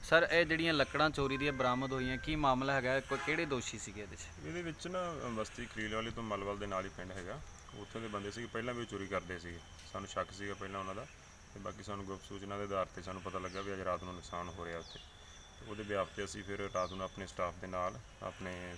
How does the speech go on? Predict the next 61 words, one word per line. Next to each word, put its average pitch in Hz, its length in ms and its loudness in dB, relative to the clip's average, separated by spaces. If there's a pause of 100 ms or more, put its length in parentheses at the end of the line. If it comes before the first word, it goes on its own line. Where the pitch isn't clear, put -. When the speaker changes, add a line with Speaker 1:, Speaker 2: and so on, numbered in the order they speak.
Speaker 2:
ਸਾਡੇ 92 240 -6
ਵਣ 90 180 -4
ਮੰਡਲ 90 220 -4
ਅਫਸਰ 90 240 -10
ਸ਼੍ਰੀ 87 280 -8
ਅੰਮ੍ਰਿਤਪਾਲ 92 360 -6
ਸਿੰਘ 107 240 -8
ਜੀ 113 80 -8 (580)
ਅਤੇ 92 200 -6
ਸਾਡੇ 90 260 -2
ਰੇਂਜ 90 240 -6
ਅਫਸਰ 87 320 -8
ਸ਼੍ਰੀ 90 240 -8
ਅਰੁਣ 90 120 -8
ਕੁਮਾਰ 90 260 -4
ਜੀ, 95 60 -6
ਉਹਨਾਂ 98 160 -4
ਦੇ 98 80 -2
ਹਦਾਇਤਾਂ 90 300 -6
ਅਨੁਸਾਰ 90 440 0
ਅਸੀਂ 90 200 -8
ਗਸ਼ਤ - 180 -8
ਕਰ 85 140 0
ਰਹੇ 95 120 -4
ਸੀਗੇ। 101 240 -8 (480)
ਤੇ 87 60 -10
ਸਾਨੂੰ 95 260 -4
ਜਦੋਂ 95 320 -4
ਜਾਣਕਾਰੀ 92 380 -2
ਮਿਲੀ 90 380 -4
ਤੇ 95 80 -4
ਅਸੀਂ 92 460 -6 (140)
ਉੱਥੇ - 180 -6
ਮੌਕੇ 90 360 -6
'ਤੇ 92 380 -4 (300)
ਆਪ 95 80 -6 (100)
ਤਾਕ 87 160 2
ਲਾ 90 160 0
ਕੇ 87 140 -8
ਅਸੀਂ 85 160 -8
ਬੈਠ 82 260 -2
ਗਏ। 113 120 -6 (560)
ਤੇ 98 80 -6
ਜਦੋਂ 95 240 -2
ਉਹਨਾਂ 98 120 -2
ਨੇ 98 140 -2 (320)
ਲੱਕੜਾਂ 92 360 -2
ਵੱਢ 92 180 0
ਕੇ 95 120 -6
ਲੋਡ 92 180 -2
ਕਰ 90 180 0
ਲਈਆਂ, 90 180 -4
ਉਸ 98 120 -4
ਤੋਂ 95 140 -10
ਬਾਅਦ 95 200 2
ਅਸੀਂ 92 260 -6
ਜਿਹੜਾ 92 400 0
ਮੋਗਾ 90 280 -2
ਰੋਡ 95 200 -2
ਦੇ 92 80 -4
ਉੱਤੇ 90 260 -4